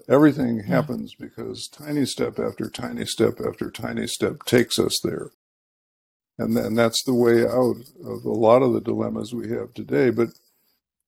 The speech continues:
Speaker 1: we'll never get there if we have, if our consciousness only values, honors,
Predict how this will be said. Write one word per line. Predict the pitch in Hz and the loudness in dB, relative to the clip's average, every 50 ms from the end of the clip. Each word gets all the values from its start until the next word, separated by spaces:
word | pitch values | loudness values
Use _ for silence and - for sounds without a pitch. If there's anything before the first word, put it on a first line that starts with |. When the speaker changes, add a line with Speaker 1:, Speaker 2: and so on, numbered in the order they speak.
| _ _ | _ _
Speaker 1:
we'll | - 131 135 | 2 4 6
never | 139 139 147 151 160 135 | 8 8 8 6 6 6
get | 120 127 135 135 - | 6 4 4 2 0
there | - 123 110 107 104 - - 117 _ _ _ _ _ _ _ _ _ _ _ _ _ _ _ _ - | -4 -4 -4 -4 -6 -10 -14 -20 _ _ _ _ _ _ _ _ _ _ _ _ _ _ _ _ -6
if | - 117 110 110 - - - _ _ _ _ | -2 -2 -2 -2 -2 -8 -18 _ _ _ _
we | - 113 113 113 110 | -2 2 2 2 2
have, | 98 135 135 123 120 117 - | 2 4 4 4 4 2 0
if | - 117 113 113 | -6 -6 -2 -2
our | 110 107 | -2 -2
consciousness | - - - - 160 170 175 160 143 117 - - 113 110 104 104 - - - 117 | -4 -6 -6 -2 0 0 0 -2 -4 -8 -8 -8 -10 -10 -12 -12 -14 -14 -6 -2
only | 120 123 127 123 120 120 113 131 - _ _ _ | 0 2 4 4 2 2 -2 -4 -8 _ _ _
values, | 123 113 113 117 123 123 120 120 117 117 110 - - _ - | -2 2 2 4 4 4 4 4 4 2 0 -2 -8 _ -6
honors, | 110 107 113 110 110 110 110 110 110 - | -4 -4 -2 -2 -4 -4 -6 -6 -10 -12